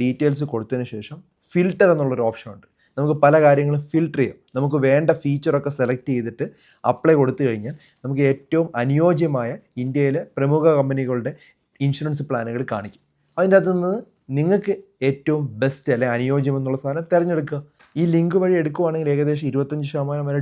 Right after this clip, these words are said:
ഡിസ്കൗണ്ട് വരെ ഉണ്ട്. പ്രവാസികൾക്ക് പതിനെട്ട് ശതമാനം ജി എസ് ടി ഇളവും ഒക്കെ ലഭിക്കുന്നുണ്ട്. ഒരു കാരണവശാലും ഇത് നാളത്തേക്ക് വേണ്ടി മാറ്റി വയ്ക്കേണ്ട ഒരു കാര്യമല്ല. പെട്ടെന്ന് തന്നെ ഇത് എടുത്ത് വെക്കുക.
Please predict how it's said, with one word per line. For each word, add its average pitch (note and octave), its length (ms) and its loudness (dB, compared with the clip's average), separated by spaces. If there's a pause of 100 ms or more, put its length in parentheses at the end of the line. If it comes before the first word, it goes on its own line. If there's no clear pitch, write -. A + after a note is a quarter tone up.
ഡിസ്കൗണ്ട് D3+ 420 -4
വരെ B2 160 0
ഉണ്ട്. F#2+ 140 -14 (420)
പ്രവാസികൾക്ക് C#3+ 600 0 (100)
പതിനെട്ട് C3+ 260 -2
ശതമാനം C#3 440 -4 (100)
ജി A#2+ 180 -4
എസ് B2+ 160 -6
ടി C3 140 -4
ഇളവും B2 300 -2
ഒക്കെ C3+ 260 -2
ലഭിക്കുന്നുണ്ട്. A2+ 480 -6 (440)
ഒരു F#3 160 2
കാരണവശാലും F#3 540 2
ഇത് F3 80 0 (140)
നാളത്തേക്ക് D#3+ 540 0
വേണ്ടി D3+ 180 -2 (100)
മാറ്റി B2 280 -4
വയ്ക്കേണ്ട B2+ 300 -4
ഒരു B2 140 -8
കാര്യമല്ല. G2+ 340 -10 (360)
പെട്ടെന്ന് E3 380 0
തന്നെ D#3+ 160 -6
ഇത് E3 140 -6
എടുത്ത് D3 260 -6
വെക്കുക. B2+ 260 -6